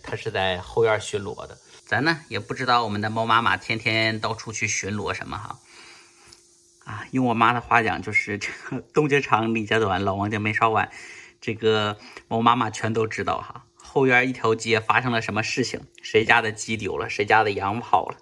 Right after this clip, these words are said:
<laughs> 全都知道哈。谁家的孩子已经多少天了，我估计没有比他还要知道的了。嗯，天天去人家家。嗯，咪咪，你说你天天出去干什么？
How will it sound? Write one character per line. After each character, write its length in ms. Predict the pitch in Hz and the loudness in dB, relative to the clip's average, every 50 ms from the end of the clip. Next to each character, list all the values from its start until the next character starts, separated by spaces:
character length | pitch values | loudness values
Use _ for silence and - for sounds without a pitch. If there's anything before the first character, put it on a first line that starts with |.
| _ - - - - 269 - - _ | _ -20 -10 -4 -4 -4 -4 -6 _
<laughs> 440 | - - - - - 165 170 170 151 | -10 -10 -8 -6 -6 -6 -6 -6 -8
全 220 | - - - 110 110 | -8 -6 -4 -2 2
都 160 | 113 113 113 | 2 2 2
知 180 | 110 - 101 | 2 0 0
道 160 | 92 92 92 92 | 2 0 0 0
哈。 240 | 98 101 - - - - - - - - - - | -2 -4 -6 -6 -8 -12 -20 -20 -20 -20 -4 0
谁 120 | - 117 | 4 6
家 140 | 113 123 120 | 6 6 6
的 100 | 127 120 | 6 4
孩 240 | - - 98 101 104 | 4 6 4 4 4
子 140 | 107 110 | 2 -2
已 40 | 104 | -4
经 140 | 98 104 101 | -4 -4 -2
多 80 | 101 110 | 0 2
少 140 | 113 107 | 2 2
天 260 | 98 - - 92 92 92 | 2 2 0 0 0 0
了， 160 | 90 92 - _ - - - - _ - | 0 -4 -10 _ -20 -20 -20 -14 _ -6
我 80 | 107 | -6
估 200 | 107 104 120 123 | -6 -4 -2 0
计 140 | 123 127 123 | 2 2 4
没 160 | 113 107 113 | 4 6 6
有 100 | 120 123 | 6 6
比 160 | 123 - 101 | 4 2 -2
他 260 | 101 - - 113 117 123 | -2 2 4 6 6 6
还 120 | 117 110 | 4 2
要 160 | 98 95 95 | 0 0 0
知 180 | 95 - - 80 | -2 -2 -4 -2
道 160 | 87 87 - | -2 -2 -4
的 80 | - - | -6 -8
了。 80 | - _ - - 240 - | -10 _ -20 -20 -20 -18
嗯， 160 | 120 127 - _ _ _ _ _ - _ | -18 -18 -18 _ _ _ _ _ -20 _
天 180 | - 131 123 | -4 -2 0
天 140 | 127 120 120 | 2 2 0
去 220 | 123 - - 120 | 0 0 0 2
人 180 | 104 90 85 90 | 2 2 2 2
家 100 | 92 92 | 4 2
家。 160 | 92 - - - - - - - - - - - - _ _ - | 2 2 -4 -8 -8 -14 -16 -20 -20 -20 -20 -20 -20 _ _ -8
嗯， 140 | - 110 120 | -4 -2 0
咪 200 | 135 131 127 120 | 2 2 2 2
咪， 260 | 110 107 104 104 - _ _ - | 2 0 -2 -4 -8 _ _ -10
你 100 | - 101 | -10 -8
说 120 | - 135 | -4 -2
你 140 | 127 113 98 | 0 0 0
天 180 | - - 120 113 | -2 -2 -2 -2
天 140 | 117 110 | -2 -4
出 140 | - - 120 | -4 -6 -4
去 80 | 110 117 | -2 0
干 120 | 123 120 | 0 0
什 120 | 117 - - | 0 -2 -8
么？ 140 | - 101 104 | -12 -12 -14